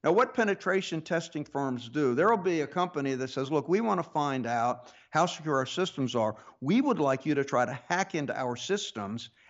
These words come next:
and see whether you could get at data that we want protect." And so they hire the best penetration testers to try to find the, uh, vulnerabilities in their system.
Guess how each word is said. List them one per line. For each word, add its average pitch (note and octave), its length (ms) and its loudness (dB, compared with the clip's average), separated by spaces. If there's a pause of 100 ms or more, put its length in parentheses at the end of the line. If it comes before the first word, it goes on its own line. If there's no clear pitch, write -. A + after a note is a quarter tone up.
(120)
and C#3 140 0
see F#3 320 6
whether D3 340 4
you C#3 260 2
could C3 440 -2 (640)
get - 540 2
at C3 240 -12
data D3 540 -2 (280)
that B2+ 240 0
we C#3 180 4
want B2+ 380 0
protect." - 540 -2 (320)
And C#3 100 -4
so C#3 480 0 (560)
they C3+ 540 0
hire E3 400 2
the B2+ 120 -2
best D#3+ 440 -2
penetration D#3 680 -4
testers A2 540 -8 (340)
to D#3 100 0
try D3+ 280 4
to C3+ 80 -2
find C#3 580 -2
the, B2 320 2
uh, A2+ 180 -2 (240)
vulnerabilities C#3+ 840 4
in B2 100 -4
their A2 140 -6
system. D3 460 -12